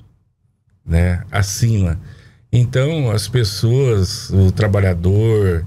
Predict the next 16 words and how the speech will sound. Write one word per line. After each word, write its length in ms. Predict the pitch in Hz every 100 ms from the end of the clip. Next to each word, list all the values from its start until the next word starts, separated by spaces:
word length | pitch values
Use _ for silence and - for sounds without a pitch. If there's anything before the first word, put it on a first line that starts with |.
| - - - _ _
ele 260 | - 101 123
não, 520 | 127 131 120 101 95
não 240 | 98 110 110
sabe 500 | - - 127 139 123
a 40 |
dificuldade, 1500 | 120 120 170 135 156 98 104 123 156 139 104 101 95 87 69 -
ô 180 | 101 95
Ana, 200 | 92 98
que 140 | 113
a 40 |
gente 300 | 104 123 120
tem 260 | - 120 151
pra 140 | 131
fazer 280 | 117 117 104
essa 200 | 101 110
negociação. 840 | 98 101 104 98 101 92 95 85